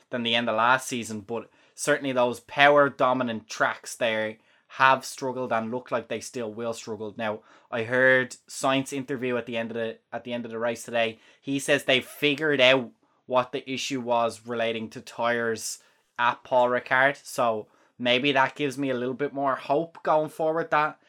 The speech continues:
any issues won't have such a dramatic impact. Uh,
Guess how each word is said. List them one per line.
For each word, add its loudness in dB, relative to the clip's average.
any -8
issues -6
won't 0
have 0
such -10
a -12
dramatic 0
impact. -4
Uh, -6